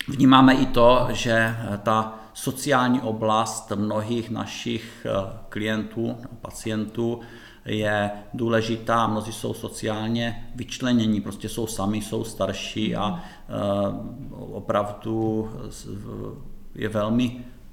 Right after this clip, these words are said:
Speaker 1: posune, eh, emocionálně to, že s-, například, eh, mají možnost mít kanisterapii, nebo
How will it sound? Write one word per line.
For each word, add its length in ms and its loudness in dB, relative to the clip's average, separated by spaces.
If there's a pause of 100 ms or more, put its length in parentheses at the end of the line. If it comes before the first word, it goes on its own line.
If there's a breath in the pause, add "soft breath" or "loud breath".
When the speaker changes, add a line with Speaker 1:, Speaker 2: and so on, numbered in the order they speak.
Speaker 1:
posune, 800 2
eh, 460 0
emocionálně 840 0
to, 260 -2
že 320 -2 (160)
s-, 460 -16
například, 580 -4
eh, 220 0 (420)
mají 240 -2
možnost 340 -2
mít 200 -2
kanisterapii, 680 -4
nebo 280 -4